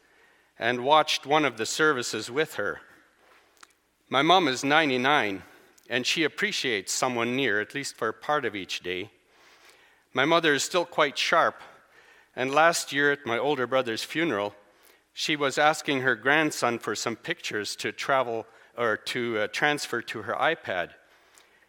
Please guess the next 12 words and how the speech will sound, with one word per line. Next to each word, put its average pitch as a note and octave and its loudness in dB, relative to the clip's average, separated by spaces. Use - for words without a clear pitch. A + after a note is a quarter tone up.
He D3 0
asked D#3+ 4
her C#3 4
how D#3+ 4
he C#3+ -4
could C3 -2
do F#3+ 2
this, A2 -2
and G#2+ -4
she - -4
said, A#2+ 0
"Well, C3 4